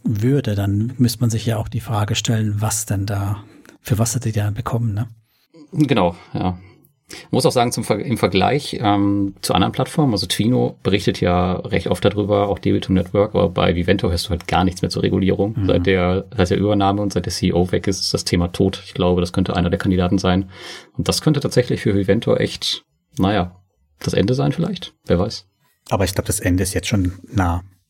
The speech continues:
Speaker 2: Ja.
Speaker 1: Also, ähm, da hofft jeder, dass man noch rauskommt. Ich weiß nicht, ob's wirklich noch Leute gibt, die da massiv weiter investieren.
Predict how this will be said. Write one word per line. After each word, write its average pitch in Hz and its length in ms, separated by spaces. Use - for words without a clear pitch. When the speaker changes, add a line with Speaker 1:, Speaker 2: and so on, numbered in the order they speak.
Speaker 2:
Ja. 135 180
Speaker 1:
Also, 110 200
ähm, 117 720
da 98 120
hofft 101 240
jeder, 101 180
dass 104 200
man 101 120
noch 98 160
rauskommt. 92 460
Ich - 120
weiß 98 180
nicht, 104 100
ob's - 120
wirklich 104 260
noch 98 160
Leute 95 260
gibt, 95 220
die 104 60
da 92 200
massiv 87 500
weiter 95 240
investieren. 92 560